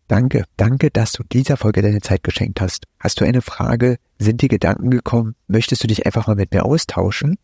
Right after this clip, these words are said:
Schick mir gerne eine E-Mail an podcast at mio lindner punkt com oder schreib mich direkt auf Instagram unter mio punkt lindner an.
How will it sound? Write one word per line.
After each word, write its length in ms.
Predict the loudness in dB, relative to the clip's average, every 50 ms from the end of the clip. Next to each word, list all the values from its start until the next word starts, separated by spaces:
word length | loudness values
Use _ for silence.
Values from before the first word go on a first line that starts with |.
| _ _
Schick 220 | -4 -2 -2 0 0
mir 100 | 0 2
gerne 200 | 2 2 2 2
eine 140 | 2 2
E-Mail 400 | 2 2 2 2 4 4 2 2 2
an 180 | 0 0 -2
podcast 440 | 0 -2 -2 -2 0 -2 -2 0 -2
at 120 | -4 -2 -2
mio 220 | 0 2 2 2
lindner 560 | 2 2 2 2 0 0 -2 -4 -2 -2 -2
punkt 180 | -2 -2 -6 -2
com 240 | 0 0 0 0 -2 -8 _ _
oder 360 | 2 4 4 4 2 0 -4
schreib 260 | -4 -4 -4 -2 -2 -2
mich 200 | -2 -4 -2 0
direkt 360 | 0 0 2 2 0 0 0
auf 120 | -2 -2
Instagram 560 | -2 -4 -2 -2 -2 -2 0 0 -2 -2 -2 -4
unter 320 | -4 -4 -2 -2 -2 -2 0
mio 260 | 0 2 2 2 2
punkt 320 | 0 -2 -8 -12 -8 -4 -4
lindner 320 | -4 -2 0 0 0 0 -2
an. 140 | -6 -10